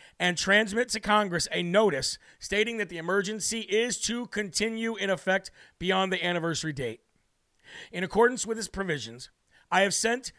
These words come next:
to the Federal Register for publication the enclosed notice stating that the national emergency declared in Proclamation nine nine nine four of March thirteenth, twenty twenty,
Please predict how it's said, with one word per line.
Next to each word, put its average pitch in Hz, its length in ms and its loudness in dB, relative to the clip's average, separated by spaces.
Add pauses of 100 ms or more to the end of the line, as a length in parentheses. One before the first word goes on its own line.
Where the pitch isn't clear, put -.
to 185 80 -4
the 180 80 0
Federal 214 380 4
Register 160 560 0 (300)
for 160 140 -10
publication 190 800 0 (360)
the 180 120 0
enclosed 220 520 0
notice 220 480 2 (140)
stating 233 400 2
that 220 120 -2
the 185 80 -6
national 185 360 0
emergency 202 480 -2
declared 196 540 0 (220)
in 202 180 -2
Proclamation 202 840 4 (180)
nine 208 460 2
nine 208 320 2
nine 202 300 2
four 175 400 2 (180)
of 180 160 -2
March 180 320 2
thirteenth, 208 500 0
twenty 190 300 -2
twenty, 175 340 0